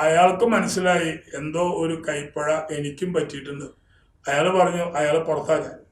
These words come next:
അങ്ങനെ പോലീസുകാര്, അവിടുത്തെ കോടതിയിലത്തെ പോലീസുകാര് എന്നെ പിടിച്ച് പുറത്താക്കി. ഇപ്പൊ എനിക്ക് പോലീസ് സ്റ്റേഷനിൽ പോയിട്ട് പറഞ്ഞിട്ടും ഞാൻ കൊലപാതകമായിട്ട് എന്നെ അറസ്റ്റ് ചെയ്യണില്ല, കോടതിയിൽ വന്നിട്ടും എന്നെ ശിക്ഷിക്കണില്ല. ഇപ്പൊ ഇവിടെ എന്താ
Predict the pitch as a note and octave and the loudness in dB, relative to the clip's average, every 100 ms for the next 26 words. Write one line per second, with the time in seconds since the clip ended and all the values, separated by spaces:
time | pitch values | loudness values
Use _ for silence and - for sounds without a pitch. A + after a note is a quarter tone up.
0 | _ - C#3+ D#3+ D3+ D#3+ D#3 C#3+ D3+ E3 | _ -12 -4 -4 0 0 0 0 0 0
1 | E3+ - D3+ D#3 F3 F3 - - D#3+ D#3+ | -2 -2 -2 0 0 0 -2 2 2 2
2 | D#3+ F3+ F#3+ F3+ F3 F#3 F3+ A#3 - - | -2 2 2 2 4 6 10 8 8 0
3 | - - - F#3 A3+ A#3+ A#3 B3 A#3+ A#3 | -14 -18 -4 2 4 2 2 6 8 8
4 | A3+ G3+ A3+ A3+ A3+ C4+ D#4 - - - | 6 4 6 6 6 4 4 2 -10 -18
5 | _ _ _ E3 E3 E3 F3 F#3 A3 A#3 | _ _ _ 4 4 2 0 4 10 10
6 | A#3 A3+ G#3+ G#3+ G#3 A3+ A3+ - F3+ F#3 | 10 10 8 8 4 4 2 -4 -4 -2
7 | G3 G3 F#3+ G3 F#3 G3 G3+ G3 G3 G3 | 4 4 6 4 6 6 8 8 6 6
8 | F#3 F3+ F#3+ F#3 F#3 F3+ F3 E3+ - - | 4 2 0 0 0 0 0 0 -8 -20
9 | _ - D#3+ D#3+ F#3 G#3+ A3+ A3+ G#3+ A3 | _ 0 6 8 10 10 10 8 6 4
10 | A3 - - E3 F3+ F#3 F#3+ E3 D#3+ D#3+ | 2 -4 -6 -2 -2 -2 -4 -4 -2 0
11 | D3+ C#3 - - _ _ - D#3+ B3 C4 | 0 -4 -10 -20 _ _ 2 10 12 12
12 | A#3+ B3+ | 10 8